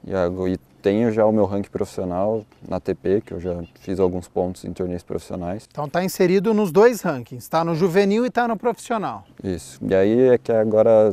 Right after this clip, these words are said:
Speaker 1: o tênis vem tendo umas mudanças de regras, então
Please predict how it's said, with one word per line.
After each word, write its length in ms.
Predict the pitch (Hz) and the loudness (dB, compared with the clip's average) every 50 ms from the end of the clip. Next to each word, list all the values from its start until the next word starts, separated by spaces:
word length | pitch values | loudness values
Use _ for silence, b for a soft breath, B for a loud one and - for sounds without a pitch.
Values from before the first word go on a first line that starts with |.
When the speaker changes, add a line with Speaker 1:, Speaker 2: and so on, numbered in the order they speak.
| - _ - | 0 _ -6
Speaker 1:
o 100 | - 107 | -6 -6
tênis 320 | - - 101 104 104 104 101 | -2 0 0 0 0 -2 -2
vem 320 | 92 104 98 98 95 82 - - - _ | -2 -2 -2 -2 -2 -4 -8 -14 -8 _
tendo 160 | - 98 98 | -2 -2 0
umas 460 | 98 98 98 90 - - - - - - | 0 0 0 -2 -4 -8 -16 -16 -10 -6
mudanças 1040 | 110 104 98 95 92 101 117 117 - - 101 87 - - - - - - - _ _ - | -4 -2 2 4 4 4 2 0 -4 -6 -6 -6 -8 -12 -20 -20 -20 -20 -20 _ _ -12
de 100 | - 95 | -10 -10
regras, 680 | 95 - - 82 87 98 113 117 110 110 113 - - - | -8 -4 -2 -2 0 0 0 0 -2 -2 -4 -6 -10 -16
então 480 | 95 95 - - 92 92 92 92 90 | -14 -14 -8 -6 -6 -4 -4 -6 -8